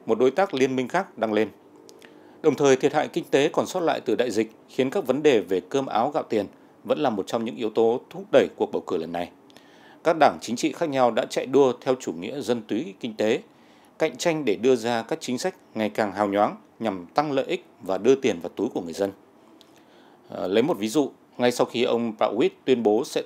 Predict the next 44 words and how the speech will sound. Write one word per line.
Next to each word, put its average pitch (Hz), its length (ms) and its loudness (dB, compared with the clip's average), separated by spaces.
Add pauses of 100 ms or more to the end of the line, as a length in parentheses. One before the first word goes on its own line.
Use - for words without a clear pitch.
tăng 151 280 -2
trợ 123 160 -8
cấp 185 220 -2 (140)
thẻ 90 120 -6
phúc 151 200 -8
lợi 147 140 0
nhà 95 160 -6
nước 160 260 0 (140)
lên 117 240 0
bảy 95 100 0
trăm 120 220 -4
baht 107 180 0
mỗi - 100 -10
tháng, 104 280 -2 (440)
thì 117 120 0
ông 135 180 6
Prayut 147 340 4
đã 135 80 0
đi 131 140 0
xa 131 180 2
hơn 131 220 2 (260)
khi 127 140 -2
cam 123 240 2
kết 175 180 0
sẽ - 160 -4
tăng 117 220 -2
số 113 100 -2
tiền 110 200 0
này 90 140 0
lên 101 260 0
tới 98 260 2
một 92 200 -6
nghìn 95 200 -2
baht 90 180 -2
mỗi - 140 -12
tháng. 92 200 -6 (920)
Trong 107 180 -2
khi 110 100 -4
đó, 98 320 4
theo 123 100 0
kết - 180 -6
quả - 140 -2
thăm 107 180 -6
dò, 92 240 6